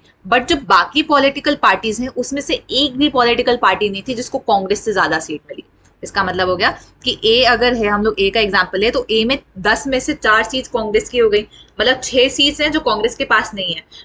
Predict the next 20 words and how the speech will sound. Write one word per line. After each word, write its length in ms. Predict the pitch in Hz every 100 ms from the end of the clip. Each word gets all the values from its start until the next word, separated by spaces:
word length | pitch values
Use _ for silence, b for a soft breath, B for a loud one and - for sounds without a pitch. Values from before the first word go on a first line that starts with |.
| -
But 180 | 214 285
ऐसा 340 | 220 220 320
नहीं 160 | 330 320
है 60 | 330
कि 100 | 330
सिर्फ 180 | 339 -
एक 160 | 208 220
ही 100 | 302
political 460 | 254 247 247 254 247
party 240 | 214 214
के 80 | 220
पास 260 | 196 196
ये 60 | 208
छह 240 | 208 185
seats 320 | 180 190 170 254
हैं, 160 | - B B -
इसमें 260 | - 294
भी 100 | 330
divided 540 | 247 220 196 196 233 180
है। 120 | 160